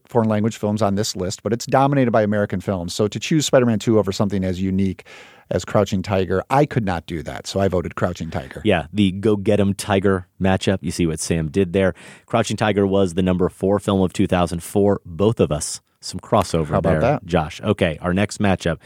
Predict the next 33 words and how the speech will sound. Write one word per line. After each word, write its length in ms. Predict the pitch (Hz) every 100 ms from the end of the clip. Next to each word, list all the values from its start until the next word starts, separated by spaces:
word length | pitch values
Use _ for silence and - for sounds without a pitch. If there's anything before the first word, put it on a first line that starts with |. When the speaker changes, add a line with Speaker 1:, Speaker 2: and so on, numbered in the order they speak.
| - - _
Speaker 2:
is 380 | 135 123 82 - _ _ _ _ -
Wong 280 | 90 101 113
Kar-wai's 520 | 139 127 127 127 95
In 140 | 110 110
the 60 |
Mood 200 | 107 104
for 100 | - 113
Love. 200 | 110 90
Here 160 | 160
we 80 | 151
go 220 | 156 107 - -
with 180 | 127 -
two 180 | - 165
great 520 | 123 123 127 143 180 -
foreign 400 | - 175 175 165
language 380 | 175 151 104
films, 340 | - 101 92 -
and 200 | 101 92
one 120 | 110
of 60 | 101
them 140 | 92
has 300 | 85 101 -
to 100 | -
go 360 | 85 92 82 78 - - -
in 200 | 98 87
round 260 | 87 85
one. 220 | 82 78 69
In 160 | 113 123
the 80 |
Mood 180 | 120 127
for 160 | - 113
Love, 340 | 101 85 - _ _
which 400 | 101 104 - -